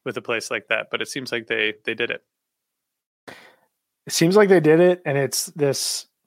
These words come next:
Speaker 2: I don't know, it's just, like, this happy accident that happens in their career. 'Cause if you think about Phish in the spring of nineteen eighty-nine, you know, we did an entire season a year ago on the nineteen eighties,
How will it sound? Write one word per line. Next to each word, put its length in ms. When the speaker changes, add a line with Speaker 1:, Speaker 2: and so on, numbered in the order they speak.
Speaker 2:
I 100
don't 80
know, 120
it's 160
just, 180
like, 200
this 180
happy 420
accident 480
that 120
happens 380
in 60
their 160
career. 300
'Cause 180
if 100
you 100
think 240
about 220
Phish 380
in 80
the 60
spring 340
of 80
nineteen 320
eighty-nine, 640
you 80
know, 80
we 140
did 160
an 80
entire 400
season 440
a 40
year 300
ago 360
on 160
the 60
nineteen 380
eighties, 540